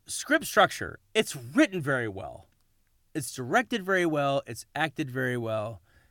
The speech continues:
It's got a great sort of screenplay in which you can learn from if you're a writer. Reaching your spiritual goal at the end. Somewhere in Time as well, as we dictated in Somewhere in Time,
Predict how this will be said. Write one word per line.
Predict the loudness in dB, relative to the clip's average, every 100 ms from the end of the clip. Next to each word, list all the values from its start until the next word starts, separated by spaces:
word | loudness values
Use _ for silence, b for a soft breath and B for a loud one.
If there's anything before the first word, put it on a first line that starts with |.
| _ -4
It's | -4 -4
got | -2 2 2 2
a | -2 -2
great | -4 -6 -4 0 0 -2 -6
sort | -6 -4 -2
of | -4 -8 -14
screenplay | -14 -8 -6 -6 -2 0 0
in | -2
which | -6 -6
you | -10
can | -6 -6 -4
learn | -4 -4 -4
from | -4 -4
if | -4 -6
you're | -6 -4
a |
writer. | -4 -6 -8 -16 _ _ _ _ _ _ _ _ _ _ _ b b b
Reaching | 2 2 0
your | 0
spiritual | -2 -2 -2 -2 -2
goal | -2 -2 -2
at | -4
the | -6
end. | -6 -8 B B
Somewhere | 0 4 4 4 2
in |
Time | 4 4 4
as | 4 2
well, | 6 6
as | 6 4 2
we | -4
dictated | -4 -4 -2 -2
in | -2
Somewhere | -2 0 0
in | 2
Time, | 2 2 2